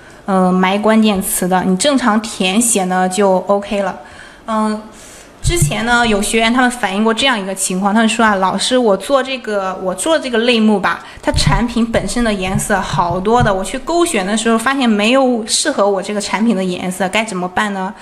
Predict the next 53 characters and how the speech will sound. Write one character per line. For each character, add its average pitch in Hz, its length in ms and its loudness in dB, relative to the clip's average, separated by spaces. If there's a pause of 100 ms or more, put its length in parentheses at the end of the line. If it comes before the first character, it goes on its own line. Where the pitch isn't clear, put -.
(260)
我 202 120 0
不 240 120 -2
知 254 140 -4
道， 233 320 2 (320)
呃， 196 200 -2
今 254 140 -2
天 269 140 2
咱 233 100 2
们 233 100 0
听 277 200 -4
课 277 100 0
的 214 80 4
学 220 140 -2
员 196 160 0
中 214 180 2
有 196 80 2
没 185 140 -2
有 208 100 0
这 214 140 -2
方 220 180 0
面 220 160 -2
的 190 60 -4
疑 175 160 -6
问 180 160 -4
啊？ - 220 -8 (240)
其 277 200 0
实 311 80 -2
这 415 220 2
一 294 80 -2
点 196 320 -8
你 190 140 -6
是 226 200 -2
完 202 300 2
全 202 320 -2
不 196 160 -8
必 208 120 -2
要 208 180 0
担 226 260 -2
心 240 260 0
的， 190 160 2
因 233 140 0
为 269 160 2
它 294 180 -2
在 277 240 2
颜 202 320 -2
色 294 160 0
这 269 140 0
个 226 80 2
地 226 140 2
方 240 360 2 (280)
有 190 180 0
一 190 100 0
个 220 280 2